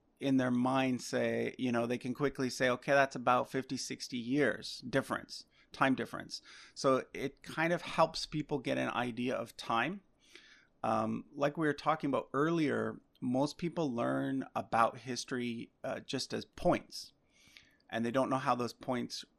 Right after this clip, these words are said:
relate. So if they're studying, um, a topic, I'm, I'm gonna rely on British history 'cause I know it the best.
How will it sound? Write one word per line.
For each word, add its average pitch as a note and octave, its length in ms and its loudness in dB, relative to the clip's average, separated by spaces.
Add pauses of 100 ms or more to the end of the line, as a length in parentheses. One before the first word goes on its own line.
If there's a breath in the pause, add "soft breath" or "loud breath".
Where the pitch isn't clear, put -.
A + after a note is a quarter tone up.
relate. A2 580 -2 (420 soft breath)
So A2 480 2
if - 260 -4
they're A#2+ 180 -2
studying, A#2+ 600 0 (100)
um, G2+ 540 -6 (640)
a A2+ 60 0
topic, B2 500 4
I'm, B2 280 4
I'm B2 100 2
gonna C#3+ 160 6
rely B2+ 320 8
on A#2 100 4
British A#2 360 0
history A2 340 -2
'cause G2+ 300 -4
I G#2 100 4
know G#2+ 180 2
it F#2+ 120 -2
the G#2 60 -6
best. G#2 500 0